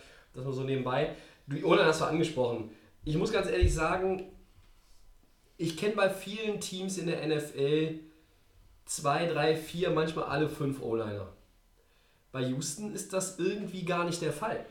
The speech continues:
Ja? Also nach dem jetzigen Stand im Depth-Chart, äh, Julian Davenport,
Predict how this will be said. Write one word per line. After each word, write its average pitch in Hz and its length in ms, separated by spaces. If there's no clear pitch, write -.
Ja? 151 260
Also 147 500
nach 156 220
dem 147 160
jetzigen 170 400
Stand 165 340
im 147 140
Depth-Chart, 165 560
äh, 143 280
Julian 175 480
Davenport, 190 680